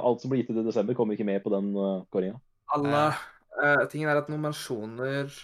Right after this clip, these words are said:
Speaker 2: fordi tingen er at anmeldere må først anmelde det, altså, anmelderne
Speaker 1: Ja, jeg
Speaker 2: får
Speaker 1: skjønner.
Speaker 2: først stemme, og det, de sender jo stemmene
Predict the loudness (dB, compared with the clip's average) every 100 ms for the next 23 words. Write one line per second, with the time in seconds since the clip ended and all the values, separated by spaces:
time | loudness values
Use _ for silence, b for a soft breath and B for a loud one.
0 | -20 b b b b -6 0 2 2 2
1 | 2 -2 -2 -6 -8 -6 0 2 2 -2
2 | -6 -10 -12 -6 -6 -4 -4 -2 0 2
3 | 4 4 2 0 -2 -2 0 2 2 2
4 | 4 4 2 -2 -4 -4 -8 -12 -4 0
5 | 0 -2 b b _ _ _ -6 0 2
6 | 2 2 0 0 -2 -2 -6 -4 -6 -4
7 | -2 -2 -2